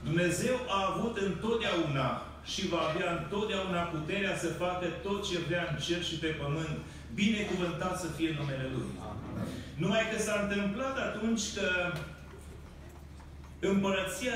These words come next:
din nord, sau, dacă vreți, împărăția lui Israel, care grupa zece din semințiile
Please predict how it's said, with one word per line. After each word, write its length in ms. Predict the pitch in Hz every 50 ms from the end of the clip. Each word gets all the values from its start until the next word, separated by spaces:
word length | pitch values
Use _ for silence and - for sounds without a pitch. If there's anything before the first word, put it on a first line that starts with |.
| 196 175
din 260 | 190 196 190 190 190 190
nord, 360 | 196 202 190 - - - - -
sau, 680 | - - - 175 170 170 165 165 160 156 156 - - 147
dacă 240 | 170 180 180 185 190 180
vreți, 280 | 170 190 180 170 - 190
împărăția 600 | 185 170 160 175 175 180 175 175 - - 208 202 196 196
lui 140 | 190 180
Israel, 680 | 170 - - 175 170 165 156 160 165 147 135 120 107 101 - - - - - - - - - - - - - - - - -
care 360 | - 180 185 185 196 180 156
grupa 760 | 156 170 175 180 185 - 220 220 214 196 - - - - - 160
zece 480 | 139 - - 226 233 220 - - 190 190
din 160 | 180 175 - -
semințiile 880 | - 180 175 175 170 170 165 151 - - 208 214 214 202 175 170 160